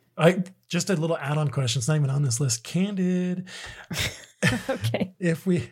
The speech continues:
Speaker 1: did get pregnant, would you be more excited for a girl or for a boy?
Speaker 2: I think that either one would be great.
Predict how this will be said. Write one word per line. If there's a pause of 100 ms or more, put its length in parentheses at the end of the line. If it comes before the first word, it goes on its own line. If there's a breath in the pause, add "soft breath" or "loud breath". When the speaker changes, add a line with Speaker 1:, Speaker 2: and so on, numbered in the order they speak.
(140)
Speaker 1:
did
get
pregnant, (800 loud breath)
would
you (720)
be
more
excited
for
a
girl (640)
or
for
a
boy? (840 loud breath)
Speaker 2:
I
think
that
either
one
would
be
great.